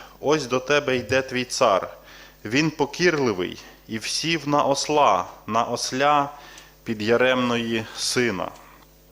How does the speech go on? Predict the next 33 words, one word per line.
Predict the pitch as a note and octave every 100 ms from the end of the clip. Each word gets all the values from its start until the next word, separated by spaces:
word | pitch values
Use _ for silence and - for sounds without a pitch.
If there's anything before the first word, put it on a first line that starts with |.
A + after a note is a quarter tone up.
| - - - - - - - - -
І | A#2+
вони | C3 E3+
відійшли | F3+ F3 F3 F#3+ - C#3 B2+ A2+
і | G#2+
знайшли | A2 C3+ C#3 - E3+
те | E3+ D3
осля, | C3+ C3 C3+ D3+ D3+ D3
що | - -
прив'язане | B2 B2 C3 C#3 C3 B2+
коло | B2 B2+ B2
воріт, | A2 A2+ C3 C#3+ - -
і | G#2+
з |
надвору | A2+ A2+ A2+ C#3 C#3 A#2+
було | A2+ A#2+ B2+
при | A#2+
дорозі, | A2+ A2 B2+ C#3 A2 G#2+ G2+ - - - - - -
і | A2+
відв'язали | B2+ B2+ C#3+ C3 C#3+ A2 G2
його. | F#2 F2+ F2+ - - - - - - - - - -
А | A2
деякі | C#3 E3+ D#3+ D3+
з | C#3
тих, | - D#3 -
що | -
стояли | - A#2+ A#2+ C3 B2+
там, | A#2+ A2+ G#2+ G2+ -
сказали | - - A#2 A#2 C3 A#2+
до | G2+
них: | G2 F#2 - - - -
«Що | - - B2
ви | B2+
робите? | C#3 E3 B2 - F#2